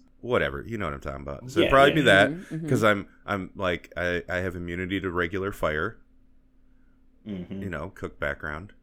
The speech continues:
Speaker 1: I have hard scales 'cause, you know, it's harder to cut me, although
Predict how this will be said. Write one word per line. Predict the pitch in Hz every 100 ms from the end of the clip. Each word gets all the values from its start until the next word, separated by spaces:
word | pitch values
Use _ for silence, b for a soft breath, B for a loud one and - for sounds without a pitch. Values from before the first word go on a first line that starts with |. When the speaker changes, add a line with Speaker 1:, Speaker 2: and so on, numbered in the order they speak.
| _ _ b b -
Speaker 1:
I |
have | 101
hard | 110 120 117
scales | - 113 98 104 120
'cause, | - 104 85 -
you | 98
know, | 85 85
it's | - - -
harder | 95 92
to | 85
cut | - 92 85
me, | 85
although | 90 82 82